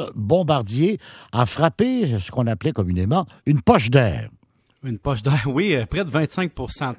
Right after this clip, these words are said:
Speaker 2: perte. Les marchés n'ont pas accepté le fait que Bombardier, côté liquidité, ça va pas bien. Parce qu'il y a deux choses dans la vie au niveau financier. T'as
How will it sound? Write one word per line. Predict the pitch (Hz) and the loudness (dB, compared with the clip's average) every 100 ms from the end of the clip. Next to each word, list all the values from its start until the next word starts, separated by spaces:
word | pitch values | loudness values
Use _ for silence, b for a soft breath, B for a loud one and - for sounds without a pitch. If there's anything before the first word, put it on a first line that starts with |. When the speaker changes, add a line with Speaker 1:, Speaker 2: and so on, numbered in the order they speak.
| - | -8
Speaker 2:
perte. | 175 202 _ b b b b | -8 -8 _ b b b b
Les | 117 185 | -2 2
marchés | 254 220 294 | 2 0 0
n'ont | 254 135 | 0 0
pas | 170 196 | -2 -2
accepté | - 135 - 190 | -2 -8 -6 -6
le | 127 | -6
fait | - 165 | -6 -6
que | 123 | -4
Bombardier, | 123 143 113 92 101 127 143 b b b | -4 -2 -4 -6 -8 -8 -10 b b b
côté | - 165 139 220 | -2 0 0 -4
liquidité, | 160 151 139 110 - 156 | -6 -6 -10 -12 -6 -6
ça | 160 120 | -4 -4
va | 151 | -4
pas | 127 | -4
bien. | 101 107 | -4 -4
Parce | 135 - | -4 -4
qu'il | 302 | -2
y | |
a | |
deux | 262 | -2
choses | - 277 214 | 0 -2 -2
dans | 170 | -6
la | 165 | -6
vie | 147 | -6
au | 196 | -4
niveau | 139 139 | -4 -4
financier. | - 147 131 117 196 | -6 -4 -4 -6 -10
T'as | - 190 214 | -8 -6 -6